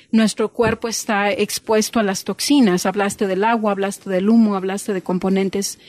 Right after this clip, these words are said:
industriales o de limpieza. Eh, ¿hay algunas otras maneras en las que nuestros cuerpos están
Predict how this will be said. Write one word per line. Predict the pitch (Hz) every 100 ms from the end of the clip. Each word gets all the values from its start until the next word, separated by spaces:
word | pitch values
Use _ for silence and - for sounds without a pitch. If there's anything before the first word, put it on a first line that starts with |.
| -
industriales | - 202 190 - 226 208 214 220
o |
de | 196
limpieza. | 185 190 180 220 220 208 196 185 - - - 196
Eh, | 202
¿hay | 226 247
algunas | 254 247 247 254
otras | 226 247 220
maneras | 202 208 285 311
en | 202
las | 180
que | 202
nuestros | 185 - 185
cuerpos | 208 190 226 226
están | 202 185 185